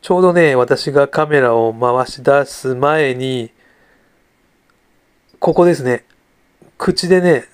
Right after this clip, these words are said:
ちょこっと、朝はこんな傷なかったんですけど、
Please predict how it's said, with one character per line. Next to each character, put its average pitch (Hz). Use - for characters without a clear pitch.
ち -
ょ -
こ 190
っ 185
と、 131
朝 175
は 131
こ 143
ん 143
な 143
傷 135
な 147
か 139
っ -
た 113
ん 107
で 107
す -
け 110
ど、 113